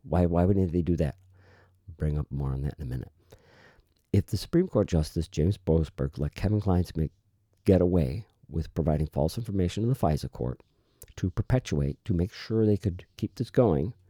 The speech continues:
the whole Russia hoax, um,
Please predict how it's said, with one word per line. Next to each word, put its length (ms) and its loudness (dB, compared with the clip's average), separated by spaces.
the 80 0
whole 360 2
Russia 260 0
hoax, 300 -4
um, 360 2